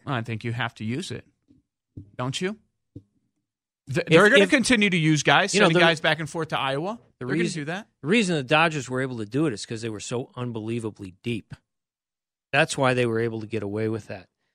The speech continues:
Speaker 2: Their depth, by the way, seriously tested now. I mean, uh, you have Buehler now out with Buehler. You, you have Buehler out now with, uh, with ribs.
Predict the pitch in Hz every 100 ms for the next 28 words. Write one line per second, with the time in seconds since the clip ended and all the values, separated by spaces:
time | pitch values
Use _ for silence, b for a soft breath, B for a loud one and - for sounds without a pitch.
0 | _ _ - 208 147 175 185 156 185 196
1 | 185 190 196 196 156 _ _ _ _ -
2 | - _ _ - 170 180 135 - 120 113
3 | 143 120 - 107 113 113 104 90 _ _
4 | _ _ _ _ _ _ _ _ _ 131
5 | 123 123 113 113 113 110 107 101 _ _
6 | _ _ _ _ _ _ - 135 110 127
7 | 143 151 156 147 147 151 151 - 143 147
8 | 160 - 135 - - 127 131 135 151 147
9 | _ 131 143 131 131 110 143 147 143 143
10 | 151 147 147 151 143 131 - 143 131 123
11 | 120 123 113 123 127 147 147